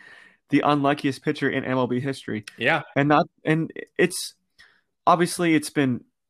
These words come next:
Speaker 1: two games in and the Mets are still showing that they can't <laughs> support him.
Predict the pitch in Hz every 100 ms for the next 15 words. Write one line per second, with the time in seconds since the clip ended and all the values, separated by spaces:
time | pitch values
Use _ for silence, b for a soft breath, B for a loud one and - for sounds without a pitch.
0 | _ - 160 151 139 135 123 120 120 123
1 | - _ _ _ _ _ _ _ _ 131
2 | 120 120 120 127 127 - - 120 117 -
3 | 131 123 123 - - - 123 127 123 127
4 | 117 - 139 131 - - - 139 147 170